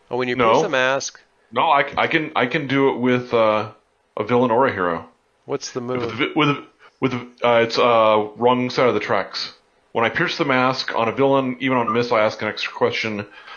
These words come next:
Speaker 1: Oh,
Speaker 2: On a
Speaker 1: that's
Speaker 2: hero, my call.
Speaker 1: That's,
Speaker 2: Is that
Speaker 1: that's,
Speaker 2: what you're thinking?
Speaker 1: that's pierce the, that's what I was thinking of, but that's pierce the mask, not assess the situation. I was thinking that was, like, ask
Speaker 2: Yes.
Speaker 1: an additional question.
Speaker 2: I was gonna say.
Speaker 1: Yep. So let's have that. Let's have that assess. What we got?
Speaker 2: Okay.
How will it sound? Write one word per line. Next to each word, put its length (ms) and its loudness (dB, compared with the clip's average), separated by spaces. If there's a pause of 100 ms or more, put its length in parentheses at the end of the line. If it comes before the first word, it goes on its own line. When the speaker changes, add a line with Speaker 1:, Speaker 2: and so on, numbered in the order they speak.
(160)
Speaker 1:
Oh, 120 2
Speaker 2:
On 40 2
a 40 4
Speaker 1:
that's 140 4
Speaker 2:
hero, 540 4
my 200 0
call. 440 0 (160)
Speaker 1:
That's, 200 2
Speaker 2:
Is 40 -8
that 60 4
Speaker 1:
that's, 120 0
Speaker 2:
what 100 -4
you're 100 -4
thinking? 160 -6
Speaker 1:
that's 220 4
pierce 220 -2
the, 80 -12
that's 300 0
what 100 2
I 40 4
was 140 -4
thinking 240 -4
of, 80 0
but 100 -4
that's 140 -2
pierce 240 -6
the 80 -10
mask, 260 -4
not 200 -8
assess 280 -10
the 80 -14
situation. 560 -12
I 40 -6
was 140 -6
thinking 240 -8
that 100 -6
was, 140 -8
like, 140 -6
ask 220 -2
Speaker 2:
Yes. 200 0
Speaker 1:
an 60 -10
additional 240 -10
question. 360 -10
Speaker 2:
I 20 -4
was 100 -2
gonna 140 0
say. 240 0 (500)
Speaker 1:
Yep. 140 -2 (380)
So 500 6 (320)
let's 220 -2
have 160 2
that. 320 0
Let's 160 -6
have 120 -4
that 120 -2
assess. 360 -8 (380)
What 100 -10
we 80 -4
got? 220 -6
Speaker 2:
Okay. 200 -4